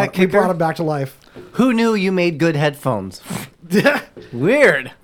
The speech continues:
Speaker 1: Turns out you're good at all the stuff you do. 'Cause I, okay, check this out. I was wearing these kicker headphones on an airplane. Real story. And the, the kid that sat next to me was like, "Where did you get those? Are those kicker headphones?"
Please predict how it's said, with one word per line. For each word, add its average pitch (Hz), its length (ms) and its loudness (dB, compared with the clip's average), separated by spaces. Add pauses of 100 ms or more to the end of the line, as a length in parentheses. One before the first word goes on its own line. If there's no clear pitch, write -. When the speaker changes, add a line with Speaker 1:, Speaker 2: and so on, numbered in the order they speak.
Speaker 1:
Turns 226 320 -2
out 262 200 0
you're 247 120 -4
good 226 200 2
at 240 80 -2
all 247 160 -2
the 262 120 -4
stuff 208 260 -6
you 202 60 -4
do. 190 160 -2
'Cause 196 280 -2
I, 220 200 0
okay, 185 340 -4
check 196 220 -6
this 202 120 -6
out. 180 140 -4
I 170 60 -4
was 165 100 -4
wearing 190 220 -6
these 190 160 -8
kicker 190 200 -6
headphones 175 360 -8
on 165 80 -6
an 143 100 -10
airplane. 175 460 -12 (280)
Real 165 220 -6
story. 165 440 -6 (460)
And 185 220 -6
the, 160 240 -8
the 151 220 -6
kid 208 240 -4
that 202 100 -8
sat 175 240 -8
next 175 220 -10
to 180 80 -12
me 165 60 -6
was 147 180 -8
like, 123 240 -14 (200)
"Where 175 200 -14
did 185 160 -18
you 233 100 -20
get - 220 -20 (160)
those? - 440 -20
Are 185 60 -20
those 220 180 -8
kicker 220 360 -12
headphones?" 247 680 -16